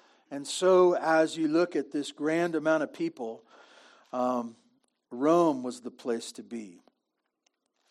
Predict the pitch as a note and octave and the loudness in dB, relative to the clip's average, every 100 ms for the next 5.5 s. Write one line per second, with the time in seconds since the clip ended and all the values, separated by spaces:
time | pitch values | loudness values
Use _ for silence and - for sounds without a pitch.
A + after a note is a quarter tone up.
0 | _ _ _ _ - C#3 - F3+ D#3 D3+ | _ _ _ _ -6 -6 -2 0 2 0
1 | - - F3+ D#3 A#2+ A2 _ - - _ | -4 -6 0 2 0 -6 _ -20 -20 _
2 | _ C3 C#3+ - D3 C#3+ C#3 - D3+ F3+ | _ 0 0 2 4 4 2 0 0 2
3 | A3+ G3+ C#3+ E3 D#3+ - - E3+ D#3+ A2+ | 0 -2 4 4 4 -4 -2 0 0 -2
4 | G#2+ - _ _ - C#3+ D3 D#3+ D3+ C3 | -8 -20 _ _ 0 4 4 2 -4 -2
5 | C#3+ C#3 A2 A#2 | 0 2 0 -6